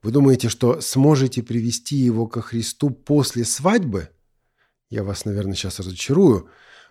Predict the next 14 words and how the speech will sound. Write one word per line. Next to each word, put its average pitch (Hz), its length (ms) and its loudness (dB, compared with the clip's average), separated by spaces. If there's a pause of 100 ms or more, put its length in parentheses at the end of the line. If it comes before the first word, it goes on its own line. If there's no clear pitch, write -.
(120)
Но 127 160 0
разве 151 400 6
вы 143 140 4
не 139 160 4
знаете, 185 580 0
что - 400 -2
самое 185 560 2
большое 143 640 2
ваше 131 320 0
влияние 117 500 0
на 95 100 -6
него 85 340 -8 (480)
не 113 260 2
после, 180 680 0